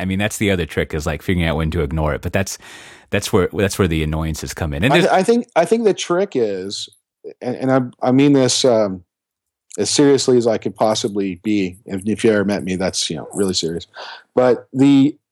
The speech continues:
Speaker 2: the trick is pushing that,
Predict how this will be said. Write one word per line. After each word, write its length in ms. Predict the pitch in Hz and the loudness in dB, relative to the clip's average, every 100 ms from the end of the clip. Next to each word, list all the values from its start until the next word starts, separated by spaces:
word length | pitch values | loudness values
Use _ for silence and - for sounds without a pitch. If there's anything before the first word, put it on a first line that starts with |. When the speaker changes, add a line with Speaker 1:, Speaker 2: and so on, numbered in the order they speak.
| _ _ - | _ _ 0
Speaker 2:
the 80 | 135 | 2
trick 280 | - 220 | 4 4
is 140 | 226 185 | 4 2
pushing 760 | - - 185 196 185 180 170 165 _ _ _ _ - | 0 0 2 2 2 0 -4 -10 _ _ _ _ -4
that, 460 | 139 143 123 - | 2 4 2 -4